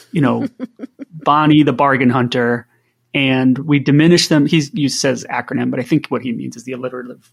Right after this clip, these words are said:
title, which I agree. Those are terrible. Those, those are not helpful. But I don't think creating segments of your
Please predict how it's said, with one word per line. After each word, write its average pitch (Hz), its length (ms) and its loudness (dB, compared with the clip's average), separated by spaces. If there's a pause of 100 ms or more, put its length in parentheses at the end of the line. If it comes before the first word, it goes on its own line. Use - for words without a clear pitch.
(120)
title, 120 320 -14
which - 240 -14 (580)
I 196 100 0
agree. 214 440 0
Those 196 180 4
are 175 80 0
terrible. 143 600 -2 (200)
Those, 180 260 0
those 190 280 4
are 175 160 2
not 147 220 2
helpful. - 540 -6 (540)
But - 340 -4 (160)
I 143 120 0
don't 170 440 0
think 147 600 0 (520)
creating 147 440 0
segments 139 580 0
of 135 240 -4
your 120 580 -2